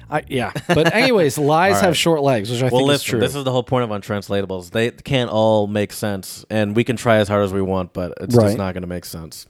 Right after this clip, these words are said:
Speaker 1: Exactly.
Speaker 2: My, uh, untranslatables are both Cantonese, and the first one is Sao Bing, collecting soldiers.
Speaker 1: Co-,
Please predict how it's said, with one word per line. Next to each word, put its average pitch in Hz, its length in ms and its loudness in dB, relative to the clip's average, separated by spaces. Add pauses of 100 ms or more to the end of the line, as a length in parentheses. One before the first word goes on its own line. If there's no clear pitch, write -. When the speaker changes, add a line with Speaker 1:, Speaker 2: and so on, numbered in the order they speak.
(120)
Speaker 1:
Exactly. 107 560 0
Speaker 2:
My, 151 380 2
uh, 131 340 2
untranslatables 120 800 0
are 104 80 0
both 113 240 -2
Cantonese, 107 640 -6
and 98 80 -10
the 95 40 -8
first 107 300 -6
one 104 160 -4
is 92 80 -6
Sao 127 300 4
Bing, 107 480 0 (720)
collecting 127 560 2
soldiers. 95 800 -2 (880)
Speaker 1:
Co-, - 220 -14